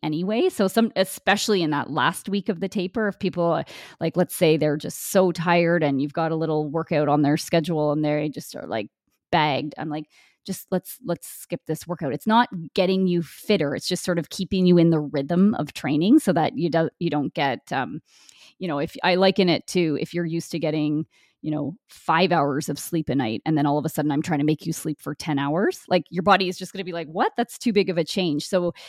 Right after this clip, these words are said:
if you're used to running fifty miles a week and then all of a sudden you're running nothing, that's gonna make you feel really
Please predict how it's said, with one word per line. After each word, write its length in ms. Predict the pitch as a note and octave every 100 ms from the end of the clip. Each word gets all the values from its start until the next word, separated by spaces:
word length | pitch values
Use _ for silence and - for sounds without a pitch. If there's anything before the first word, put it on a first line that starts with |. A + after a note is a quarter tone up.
| -
if 140 | G#3+ G3
you're 260 | G#3+ F#3+
used 380 | E3+ F3+ A#3 G#3
to 80 | G#3
running 280 | F#3 F#3+ E3+
fifty 300 | - F3+ E3+
miles 320 | E3+ E3 E3
a 60 | F3
week 180 | F#3+ F#3
and 100 | F3
then 80 | E3
all 120 | E3
of 60 | D3+
a 60 |
sudden 300 | - E3+ D#3+
you're 200 | D3 C#3+
running 400 | C#3 E3 D3 C#3+
nothing, 480 | D#3+ G3 C3+ B2 B2+
that's 180 | D#3+ -
gonna 140 | F3 E3
make 180 | D3+
you 80 | F3+
feel 260 | - E3+ C#3+
really 340 | C#3 C#3+ D3